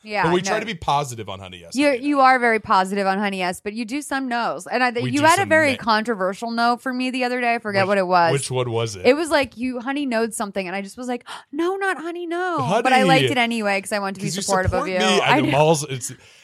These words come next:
Speaker 2: oh, wait, the last
Speaker 1: You're the
Speaker 2: thing,
Speaker 1: ultimate
Speaker 2: we've
Speaker 1: Honey
Speaker 2: talked
Speaker 1: Yes.
Speaker 2: about this on Twitter, but the last thing I have to say is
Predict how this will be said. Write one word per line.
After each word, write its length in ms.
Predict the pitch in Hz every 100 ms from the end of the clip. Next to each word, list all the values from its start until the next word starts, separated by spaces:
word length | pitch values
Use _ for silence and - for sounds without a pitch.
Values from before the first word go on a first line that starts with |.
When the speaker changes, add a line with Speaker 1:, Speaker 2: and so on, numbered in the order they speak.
| -
Speaker 2:
oh, 100 | 190
wait, 180 | 233 196 -
the 100 | 214
last 140 | 208
Speaker 1:
You're 100 | 262 370
the 60 | 381
Speaker 2:
thing, 80 | 254
Speaker 1:
ultimate 380 | 262 247 226
Speaker 2:
we've 80 | 214
Speaker 1:
Honey 120 | 208 190
Speaker 2:
talked 180 | 175
Speaker 1:
Yes. 60 | 175
Speaker 2:
about 120 | 185
this 160 | 160 151
on 120 | 131
Twitter, 260 | 120 110 113
but 100 | 110
the 80 | 101
last 200 | 110 123
thing 100 | 185
I 40 |
have 100 | 139
to 80 | 113
say 260 | - 104
is 140 | 101